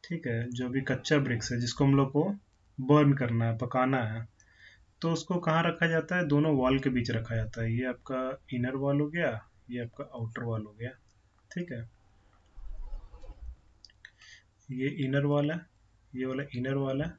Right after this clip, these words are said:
और ये outer wall है। तो इसके बीच में आप देख सकते हैं कि ब्रिक को रखा गया है, ठीक है, यहीं पे brick को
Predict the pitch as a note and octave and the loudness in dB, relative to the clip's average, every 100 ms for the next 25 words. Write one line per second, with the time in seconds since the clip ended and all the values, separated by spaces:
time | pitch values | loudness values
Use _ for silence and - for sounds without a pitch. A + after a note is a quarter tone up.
0 | _ _ _ _ _ _ _ _ _ _ | _ _ _ _ _ _ _ _ _ _
1 | _ C3 C3 D3 C3 A#2+ C#3+ A#2+ A2 A2+ | _ -4 0 0 0 -2 -2 -2 -2 -4
2 | A#2+ - D#3+ - C#3 D3 D3 D#3 C#3+ C#3 | -4 -2 0 2 2 2 2 0 4 2
3 | C#3+ D3 C#3 - C#3 C#3+ C#3 B2+ C3+ - | 2 -2 -4 -2 -2 0 0 2 -2 0
4 | C3+ A#2+ - A#2 A2 A2 B2 - _ _ | -2 -2 -2 -4 -4 -6 -8 -12 _ _
5 | - F3 - A#2 A#2+ C3 C#3+ C#3+ B2+ C3+ | -12 -8 -6 -4 -2 0 2 2 0 -2
6 | A#2+ D#3 G3+ | -2 -4 -4